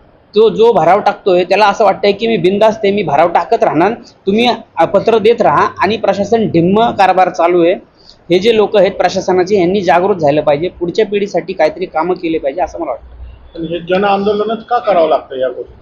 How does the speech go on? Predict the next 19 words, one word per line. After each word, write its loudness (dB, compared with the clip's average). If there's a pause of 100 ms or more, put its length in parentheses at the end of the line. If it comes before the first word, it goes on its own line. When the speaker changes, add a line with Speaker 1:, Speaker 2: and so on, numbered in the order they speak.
(100)
Speaker 1:
कारण 2
पत्र 2
व्यवहार 4
केल्यानंतर, 2 (300)
दोन 0
तीन -2
आंदोलनं 2
केल्यानंतर 2
प्रशासनाची -2
शून्य 0
प्रतिक्रिया, 0
न्यूज, -2
अ, 2
वरती 2
सुद्धा 0
बातम्या 0
आल्या 4
होत्या, -2 (360)
अ, -2